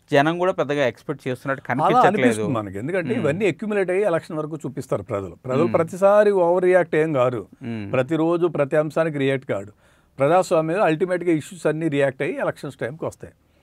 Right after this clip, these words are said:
Speaker 2: స్పెషల్ కేటగిరీ స్టేటస్ అనేటువంటిది, ఏపీ రీఆర్గనైజేషన్ యాక్ట్ ఇంప్లిమెంటేషన్ అనేటువంటిది, it is the sentiment of the తెలుగు people.
Speaker 1: మ్మ్.
Speaker 2: ఎందుకంటే అది పార్లమెంట్ యాక్ట్ అయిన తర్వాత నాకు ఉద్యోగం వస్తుంది,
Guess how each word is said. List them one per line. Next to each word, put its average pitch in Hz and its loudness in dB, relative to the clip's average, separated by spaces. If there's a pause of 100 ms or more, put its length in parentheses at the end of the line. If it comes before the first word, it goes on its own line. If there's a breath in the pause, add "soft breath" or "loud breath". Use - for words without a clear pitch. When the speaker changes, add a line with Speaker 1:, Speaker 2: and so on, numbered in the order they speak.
(160)
Speaker 2:
స్పెషల్ 170 0
కేటగిరీ 214 2
స్టేటస్ 156 2
అనేటువంటిది, 117 -4 (340 soft breath)
ఏపీ 180 0
రీఆర్గనైజేషన్ 160 2
యాక్ట్ 123 0
ఇంప్లిమెంటేషన్ 127 -6
అనేటువంటిది, 110 -8
it 233 -6
is 269 -4
the 262 -4
sentiment 226 -2
of 220 2
the 240 -4
తెలుగు 247 -4
people. 139 -6 (180)
Speaker 1:
మ్మ్. 107 -8
Speaker 2:
ఎందుకంటే 226 -2
అది 214 -2
పార్లమెంట్ 208 2
యాక్ట్ 185 4
అయిన 196 2
తర్వాత 139 2
నాకు 185 0
ఉద్యోగం 220 0
వస్తుంది, 147 -4